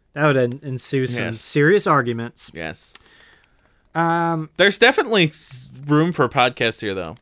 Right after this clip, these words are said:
Speaker 1: Yeah, there
Speaker 2: Some
Speaker 1: is.
Speaker 2: deep, deep candy analysis.
Speaker 1: I also
Speaker 2: Candy data analysis.
Speaker 1: I, I think the, the answer, the short answer to the question, though, is probably a, uh,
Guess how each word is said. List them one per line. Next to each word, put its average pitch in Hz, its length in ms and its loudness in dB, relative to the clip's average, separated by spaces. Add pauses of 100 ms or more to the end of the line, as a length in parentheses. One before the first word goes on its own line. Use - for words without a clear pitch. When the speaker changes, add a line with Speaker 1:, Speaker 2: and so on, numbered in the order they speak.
Speaker 1:
Yeah, 220 220 4
there 220 180 6
Speaker 2:
Some 202 120 8
Speaker 1:
is. 156 180 2
Speaker 2:
deep, 220 400 2
deep 202 360 0
candy 202 420 4
analysis. 151 680 0
Speaker 1:
I 190 180 -2
also 277 340 2
Speaker 2:
Candy 226 380 4
data 180 340 6
analysis. 151 840 0 (120)
Speaker 1:
I, 180 140 -4
I 175 120 -2
think 247 320 -4
the, 160 400 -2 (200)
the 147 360 -6
answer, 151 320 0
the 135 160 -6
short 170 240 0
answer 175 220 -2
to 147 120 -6
the 139 80 -4
question, 131 420 -6
though, 120 200 -4
is 117 100 -6
probably 123 680 -4
a, 110 260 -10
uh, 107 200 -12